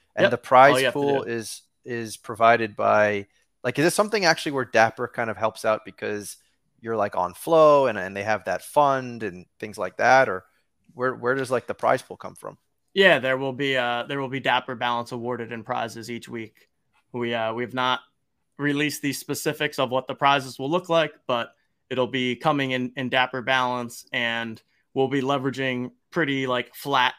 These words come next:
Speaker 2: payout structures, which is similar to what we've done in the Owners Club. So erring on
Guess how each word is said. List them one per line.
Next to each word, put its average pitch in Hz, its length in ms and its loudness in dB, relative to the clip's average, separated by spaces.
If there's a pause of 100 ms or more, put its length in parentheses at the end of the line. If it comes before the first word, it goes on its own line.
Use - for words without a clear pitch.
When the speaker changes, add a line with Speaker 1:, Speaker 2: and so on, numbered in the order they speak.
Speaker 2:
payout 131 360 0
structures, 143 640 -6
which 117 120 -10
is 120 120 -12
similar 117 340 -6
to 117 100 -16
what 120 160 -4
we've 117 200 -8
done 117 320 -6 (300)
in 139 120 -2
the 127 100 -2
Owners 120 300 -4
Club. 117 300 -8
So 123 220 -2
erring 139 380 2
on 127 280 -2